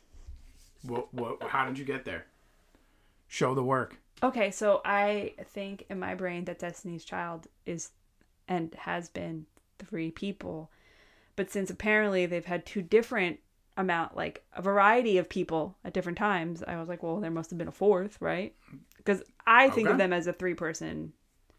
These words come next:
Speaker 1: I like it.
Speaker 2: um, get up, you know?
Speaker 1: Mm-hmm.
Speaker 2: So it was really just an educated guess.
Speaker 1: One to point five.
Speaker 2: Okay.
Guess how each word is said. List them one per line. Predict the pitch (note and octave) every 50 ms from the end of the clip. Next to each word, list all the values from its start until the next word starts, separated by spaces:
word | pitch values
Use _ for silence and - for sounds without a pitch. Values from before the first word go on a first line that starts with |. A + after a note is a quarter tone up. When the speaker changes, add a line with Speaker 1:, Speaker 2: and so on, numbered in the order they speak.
| _ - -
Speaker 1:
I | B2 A#2
like | A2+ B2+ D#3 -
it. | - - _ _ -
Speaker 2:
um, | - - - F3+ E3+ D#3+ E3 - - - - - - - -
get | - F#3+ F3
up, | - - - - - -
you | - E3+
know? | E3 D#3+ F3+ - - - - - - - -
Speaker 1:
Mm-hmm. | - C3+ - G#2 E2 E2 F2+ B2 G3 - - - - - -
Speaker 2:
So | - - - - F3+ E3 D#3 D#3+ E3
it | -
was | G#3+ G#3 G3 F#3+
really | A3 B3 A#3+ A3
just | G3+ G3 F#3+ -
an | F3 -
educated | - F#3 F3+ G#3 G3+ - A#3+ A#3+ B3+ A#3+
guess. | C#4 C#4 C#4+ D#4+ D#4+ - - - - - - - - - - - - - - - - - - - _ _ _ _ _ _ - _ _ _ _ _ _ - - -
Speaker 1:
One | - C3 B2+ C3+ D3 D3+ D#3+ F3 F#3+ G#3 G3 - _ _ _ _ _ _ -
to | - - -
point | - - - - D3 D3+ D#3 -
five. | - - - - - - - - - - _ _ _ _ _ _ _ _ _ _ _ _ - - _ _ _ _ _ _ _ _ _ _ _ _ _ _ _ _ _ _ _ _ _ _ _ _ _ _ _ _ _ _ _ _ _ _ _ _ _ _ _ _ _ _ _ _ -
Speaker 2:
Okay. | A#3+ B3 D#4 D#4 B3 G3